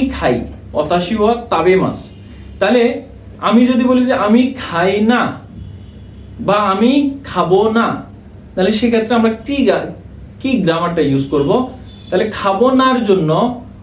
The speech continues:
হচ্ছে যে মাস থেকে মাসেন, এই মাস থেকে মাসেন হবে।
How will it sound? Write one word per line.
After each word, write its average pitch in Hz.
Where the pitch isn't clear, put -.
হচ্ছে 196
যে 247
মাস 185
থেকে 226
মাসেন, 156
এই 220
মাস 190
থেকে 254
মাসেন 180
হবে। 117